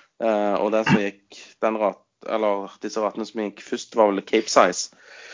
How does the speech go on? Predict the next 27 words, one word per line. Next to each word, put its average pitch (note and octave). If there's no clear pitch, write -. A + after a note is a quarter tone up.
Og C3+
så D#3+
har D3
du C#3+
noe B2+
som B2+
heter C3
Aframax C3
og A#2
Panamax B2
og A#2
Supramax A#2
og G#2+
Newcastlemax A2
og, G2
eh, F#2+
eh, F#2
ja, F2
eh. F#2
Men D#3+
det E3
som D#3+
jeg D3+
gjorde C#3
da, D3
jeg C3+
solgte C#3